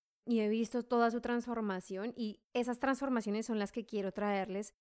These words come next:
para que ustedes vean lo que es posible. Entonces,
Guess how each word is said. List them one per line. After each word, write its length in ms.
para 180
que 120
ustedes 400
vean 300
lo 160
que 140
es 120
posible. 580
Entonces, 500